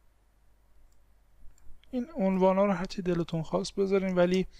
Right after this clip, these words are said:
همیشه یک استانداردی برای خودتون داشته باشین که توی پروژه های مختلف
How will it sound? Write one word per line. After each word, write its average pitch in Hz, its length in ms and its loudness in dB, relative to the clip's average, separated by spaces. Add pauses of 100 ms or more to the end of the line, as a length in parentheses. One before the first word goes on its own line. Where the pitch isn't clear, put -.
(460)
همیشه 165 440 0
یک 170 560 0 (2000)
استانداردی 151 640 2
برای 143 180 4
خودتون 147 340 -6
داشته 143 340 -4
باشین 180 340 -2
که 160 200 -6
توی 156 480 -4 (140)
پروژه 143 360 0
های 139 180 0
مختلف 143 840 -2